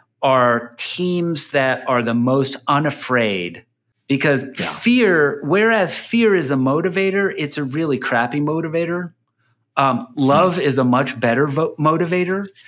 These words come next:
Speaker 1: If your
Speaker 2: So good.
Speaker 1: team knows that they're loved and cared for and appreciated, they're going to be so much more creative and so much more effective.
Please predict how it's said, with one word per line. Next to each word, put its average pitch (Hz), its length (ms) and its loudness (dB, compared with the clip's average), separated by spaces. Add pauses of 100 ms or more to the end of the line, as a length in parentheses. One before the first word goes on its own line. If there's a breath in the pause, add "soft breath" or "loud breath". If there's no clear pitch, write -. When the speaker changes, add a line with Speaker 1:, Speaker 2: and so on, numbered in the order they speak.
(220 loud breath)
Speaker 1:
If 143 160 -2
your 185 280 2
Speaker 2:
So 226 80 -2
good. 165 80 -2
Speaker 1:
team 180 480 0
knows 160 400 2
that 139 160 -4
they're 139 180 2
loved 123 400 0
and 123 160 -2
cared 127 260 -2
for 156 280 -4
and 120 100 0
appreciated, 165 880 -4 (480 loud breath)
they're 202 320 2
going 175 280 0
to 139 60 -4
be 139 380 0
so - 520 -2
much 190 280 -2
more 151 140 0
creative 131 720 0
and 123 140 -2
so 151 280 -4
much 156 240 -2
more 131 200 2
effective. 110 640 -2